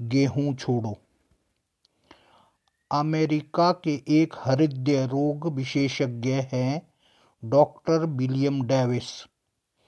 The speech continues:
उन्होंने एक पुस्तक लिखी थी दो हज़ार ग्यारह में,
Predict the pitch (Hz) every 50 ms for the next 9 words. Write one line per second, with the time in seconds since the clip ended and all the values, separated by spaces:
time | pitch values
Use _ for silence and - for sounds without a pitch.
0 | - _ - - - _ _ _ _ - 139 143 156 160 165 175 190 190 185 180
1 | 175 175 - - - 147 151 160 156 - - - 143 139 - - - - 160 156
2 | - 143 127 131 131 - - 165 147 127 - 131 127 147 160 147 127 117 139 143
3 | 147 147 131 - 131 120 120 131 131 135 - 135 120 113 127 131 123 127 123 123
4 | 123 127 123 120 120